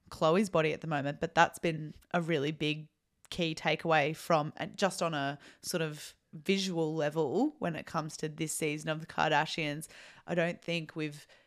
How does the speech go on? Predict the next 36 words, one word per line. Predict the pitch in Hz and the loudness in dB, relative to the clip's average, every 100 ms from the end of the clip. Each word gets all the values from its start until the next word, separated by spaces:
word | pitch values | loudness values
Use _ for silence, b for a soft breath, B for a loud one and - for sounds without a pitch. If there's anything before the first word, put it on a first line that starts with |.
| b _ | b _
ever | 180 165 | 0 0
seen | - 165 151 151 - | 0 0 0 -4 -12
quite | - - 165 160 160 214 247 - | -18 -2 4 4 4 2 0 -8
an | 160 | -8
extreme | - - 170 156 156 | -6 -4 -2 -2 -4
change | - 165 160 151 147 147 - | -4 -4 -4 -6 -8 -10 -10
in | 165 156 | -8 -4
somebody's | - 151 151 147 - | -2 -2 -2 -4 0
body, | 151 147 135 147 220 b b b b _ _ | 2 4 2 0 -2 b b b b _ _
even | 196 196 202 185 | 4 6 4 2
throughout | - 170 156 - | 4 4 4 2
the | 170 | 0
entire | 156 170 156 | 2 4 4
family. | - 143 156 147 135 | 4 2 2 2 2
I | - 175 | 6 6
would | 175 | 8
argue | 160 160 165 151 | 6 6 0 2
that | 151 135 - _ _ | 2 0 -4 _ _
this | 156 156 170 - | -8 -2 0 0
has | 175 151 | -2 -4
been | - 156 156 156 156 147 | 2 2 4 0 -4 -6
the | 151 | -4
biggest | 160 165 170 | -2 -2 -4
change | - 151 151 151 156 151 - b b b _ - | -2 0 2 0 -4 -6 -8 b b b _ 0
out | 160 | 0
of | 156 - | 0 -2
any | 175 170 | -2 0
woman's | 165 156 151 | -2 -4 -2
body | 151 151 151 | 0 2 0
out | 151 | 0
of | |
the | 151 | -2
whole | 160 139 | -2 -2
family, | 160 147 143 - | -2 -4 -4 -4
including | 180 165 156 147 143 139 | -4 -2 -2 -2 -4 -6
Kim, | 143 131 117 | -6 -4 -4